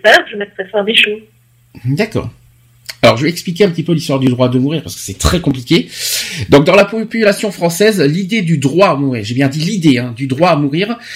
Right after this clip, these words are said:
Speaker 2: qui est un engagement de campagne de François Hollande, je tiens à le dire, parce que peu, pas beaucoup le savent,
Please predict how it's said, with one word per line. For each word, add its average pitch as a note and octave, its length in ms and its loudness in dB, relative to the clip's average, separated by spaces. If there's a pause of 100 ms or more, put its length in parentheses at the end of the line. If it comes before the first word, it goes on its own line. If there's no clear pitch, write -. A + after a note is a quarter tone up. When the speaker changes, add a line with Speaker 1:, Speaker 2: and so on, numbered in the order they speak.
(180)
Speaker 2:
qui E3+ 120 4
est E3+ 140 4
un D#3 120 0
engagement G3+ 460 0
de C3+ 100 0
campagne E3+ 540 0
de B2 100 -4
François B2 320 -6
Hollande, G#3 260 -2
je E3 100 -8
tiens B2 160 -6
à A#2 40 -2
le A#2 60 -2
dire, F3 140 -4
parce E3+ 140 -8
que A#2 80 -10
peu, A2 240 -2
pas A#2+ 160 0
beaucoup A#2+ 260 -2
le A#2+ 80 4
savent, G3 360 2